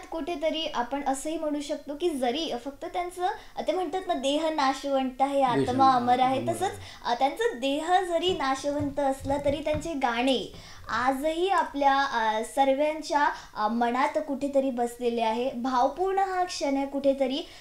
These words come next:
Speaker 1: सर्वांसाठी, आपल्यासारख्यांसाठी जे कुठेतरी खूप कनेक्टेड होते त्यांच्याशी. आणि, अ, मुळात काय बोलावं ह्या क्षणी हे खरं तर कळत नाही.
Speaker 2: कळत
Speaker 1: कारण,
Speaker 2: नाही.
Speaker 1: अ, त्यांच्याबद्दल जर बोलायचं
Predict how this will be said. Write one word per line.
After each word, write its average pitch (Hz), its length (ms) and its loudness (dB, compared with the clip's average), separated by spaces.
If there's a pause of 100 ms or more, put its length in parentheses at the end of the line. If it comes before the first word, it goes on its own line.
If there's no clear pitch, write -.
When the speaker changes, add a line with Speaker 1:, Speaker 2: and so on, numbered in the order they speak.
(120)
Speaker 1:
सर्वांसाठी, 269 640 4
आपल्यासारख्यांसाठी 269 1040 -2
जे 277 100 -2
कुठेतरी 269 440 -2
खूप 285 200 -4 (140)
कनेक्टेड 240 560 -2
होते 247 280 0
त्यांच्याशी. 226 580 -4 (400)
आणि, 226 380 0
अ, 220 280 4 (560)
मुळात 370 300 0
काय 277 280 2
बोलावं 381 480 2
ह्या 339 200 0
क्षणी 311 360 -2
हे 311 420 0
खरं 330 340 2
तर 330 100 4
कळत 277 420 0
नाही. 269 140 2
Speaker 2:
कळत - 100 8
Speaker 1:
कारण, 294 320 6
Speaker 2:
नाही. 440 140 0 (420)
Speaker 1:
अ, 233 300 0 (360)
त्यांच्याबद्दल 302 1040 4
जर 262 280 4
बोलायचं 262 540 2